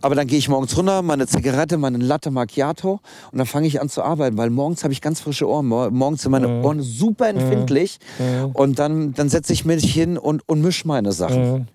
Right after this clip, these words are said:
Speaker 1: Ja? Und, ähm, das, das macht ja einem, einen mega Spaß, weil, ähm
Speaker 2: Ja, das ist ja so ganz, hab ich auch in meinem Buch drin, so einfach zwischen Produktion und Misch
Speaker 1: Ja.
Speaker 2: muss mal so ein Cut sein.
Speaker 1: Genau.
Speaker 2: Und wenn man da
Speaker 1: Mhm.
Speaker 2: ein,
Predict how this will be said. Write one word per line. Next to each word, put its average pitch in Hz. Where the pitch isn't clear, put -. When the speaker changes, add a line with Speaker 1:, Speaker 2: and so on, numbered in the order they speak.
Speaker 1:
Ja? 113
Und, 127
ähm, 127
das, 135
das 143
macht 160
ja -
einem, 135
einen 139
mega 175
Spaß, 147
weil, 143
ähm 139
Speaker 2:
Ja, 165
das 156
ist 156
ja 160
so 147
ganz, 151
hab 147
ich 165
auch 139
in 147
meinem 143
Buch 156
drin, 156
so 143
einfach 139
zwischen 143
Produktion 151
und 147
Misch 160
Speaker 1:
Ja. 143
Speaker 2:
muss 156
mal 139
so 135
ein 131
Cut 180
sein. 170
Speaker 1:
Genau. 165
Speaker 2:
Und 143
wenn 139
man 143
da 139
Speaker 1:
Mhm. -
Speaker 2:
ein, 139